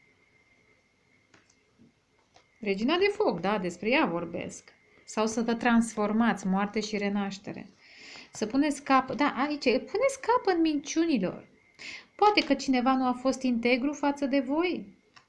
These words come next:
N-a fost corect. Poate. Poate a fost invers.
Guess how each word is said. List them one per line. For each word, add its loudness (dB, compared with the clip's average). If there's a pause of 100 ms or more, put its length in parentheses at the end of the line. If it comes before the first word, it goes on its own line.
(460)
N-a -4
fost -4
corect. -2 (640)
Poate. -2 (880)
Poate -6
a -4
fost -6 (140)
invers. -6